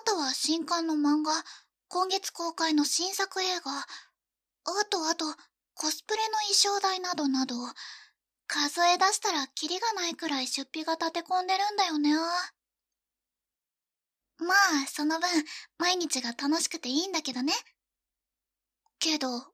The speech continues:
現実問題、お金がなくて困ってる時にね、割のいいバイトを見つけたんだ。時給はなんと平均の三倍以上。交通費も全額支給の昼食付き。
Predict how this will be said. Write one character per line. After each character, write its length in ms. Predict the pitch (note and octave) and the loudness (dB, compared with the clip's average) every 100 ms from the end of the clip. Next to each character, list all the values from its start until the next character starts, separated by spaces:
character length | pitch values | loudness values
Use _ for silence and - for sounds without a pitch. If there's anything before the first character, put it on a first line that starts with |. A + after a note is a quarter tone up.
| _ | _
現 260 | - C4+ C#4 | 2 4 4
実 300 | D4+ - E4 | 2 -2 -2
問 280 | E4+ F#4 F#4 | 0 0 0
題、 240 | E4+ B3 | -2 -2
お 100 | A#3+ | -6
金 300 | - D#4 E4 | -4 -2 0
が 120 | F4 | 0
な 140 | F4 G4 | 0 -2
く 100 | - | -4
て 120 | D#4+ | -6
困 280 | - D4 F4+ | -2 0 0
っ 80 | G4+ | 0
て 140 | G4+ | 0
る 100 | F4 | 0
時 280 | C#4+ - B3+ | -4 -6 -2
に 100 | B3 | 2
ね、 160 | C#4 F#4 - - - _ _ - | 2 2 -2 -16 -20 _ _ 0
割 300 | D4 D#4+ G4+ | 4 4 2
の 80 | G#4+ | -2
い 20 | A4+ A#4 | -2 -2
い 40 | |
バ 120 | E4 D#4 | 0 -2
イ 60 | |
ト 100 | D#4 | 2
を 100 | D4+ | 4
見 160 | D4 D4+ | 6 4
つ 80 | - | 0
け 140 | E4 | 2
た 160 | F4 F4 | 2 4
ん 60 | |
だ。 80 | C#4+ D#4 F#4 - - - _ _ _ _ _ | 4 4 4 0 -16 -20 _ _ _ _ _
時 200 | - C#4 | -2 0
給 180 | - F4+ | 2 4
は 280 | F#4+ F#4 F4+ | 4 4 2
な 180 | F4 F#4+ | 2 2
ん 60 | |
と 140 | C4+ A#3 | 0 -8
平 300 | - D4+ F4 | -6 0 0
均 280 | F4+ G4 F#4 | 0 -6 -4
の 120 | E4+ | -2
三 160 | D#4+ E4+ | -2 0
倍 100 | G4+ A4 A4+ A4+ | 4 6 4 4
以 40 | A4 | 2
上。 60 | F4 E4 - - - - _ _ - | 2 2 -4 -14 -16 -20 _ _ 0
交 240 | F4 F4+ | 2 2
通 140 | - | 2
費 320 | F#4+ F4+ D#4 A#3 | 2 4 2 2
も 160 | G#3 | -2
全 260 | - C#4 D4 | -2 2 4
額 260 | D4+ D4+ | 2 -2
支 160 | C#4+ - | -4 -4
給 220 | C#4 C4+ | -4 0
の 140 | B3+ B3 | 0 2
昼 260 | - F#4 | 2 2
食 220 | A4 G#4+ | 2 0
付 180 | - | -6
き。 60 | - | -2